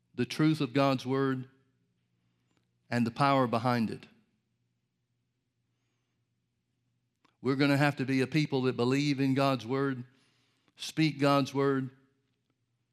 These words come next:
profess the faithfulness of God to keep his word.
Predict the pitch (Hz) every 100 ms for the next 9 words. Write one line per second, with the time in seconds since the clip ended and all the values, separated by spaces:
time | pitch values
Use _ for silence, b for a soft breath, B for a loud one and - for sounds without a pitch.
0 | _ _ _ _ _ _ _ _ _ _
1 | _ _ _ _ _ _ _ _ _ -
2 | 131 151 151 147 - - - _ _ _
3 | _ _ _ _ _ _ _ _ _ _
4 | - 123 143 151 151 147 139 143 123 139
5 | 143 123 - 160 156 143 127 139 139 131